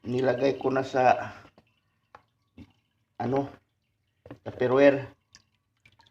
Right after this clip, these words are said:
Pagkatapos yung mga sobra-sobra sa uli at ibigay doon sa labas para isasalod din naman. Yan.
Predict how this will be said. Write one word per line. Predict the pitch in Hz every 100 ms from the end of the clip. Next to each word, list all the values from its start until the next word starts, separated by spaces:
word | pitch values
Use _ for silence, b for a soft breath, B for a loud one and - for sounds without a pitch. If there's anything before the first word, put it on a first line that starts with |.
| _ _ _ _ _ _ - _ _ _ _
Pagkatapos | 113 - - 135 - 127 120
yung | 131 123
mga | 127 131 120 - - - - - _ _ _ _ -
sobra-sobra | 113 127 - 131 131 123 120 - - - - - - - - -
sa | 117 117
uli | 123 143 - - - _ _ _ _ _ _ _ -
at | 110 117 - _
ibigay | 110 113 120 131 127
doon | 120 120 123
sa | 135
labas | 127 135 131 - - - - _ _ - _
para | - 123 117
isasalod | 117 131 - 131 135 135 123
din | 120 131
naman. | 139 151 139 _ _ _ _ _ _ _ _ _ _ _ _ _ _ _ _ _ _ _ _ _
Yan. | 117 131 139